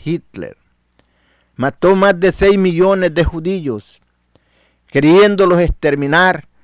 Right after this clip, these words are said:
pero Dios siempre tuvo un remanente. Y siempre vemos que han muerto muchísimos por la desobediencia, por el pecado,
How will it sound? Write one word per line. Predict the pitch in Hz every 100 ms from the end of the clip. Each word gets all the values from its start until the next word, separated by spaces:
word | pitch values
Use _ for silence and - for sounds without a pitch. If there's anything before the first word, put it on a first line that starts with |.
| _
pero | 113 120
Dios | 127 180 -
siempre | - 202 208 170 139 127
tuvo | - 156 160
un | 143
remanente. | 139 139 135 131 - - - _ _ _ _ -
Y | 120
siempre | - 214 226 196 185
vemos | 208 226 214 -
que | 196
han | 190 190
muerto | 185 220 202 - 180
muchísimos | 180 175 - 240 - 214 160 -
por | 151 156
la | 160
desobediencia, | 156 - 139 135 147 202 208 170 143 131
por | 127 127
el | 127
pecado, | - 123 160 165 156 110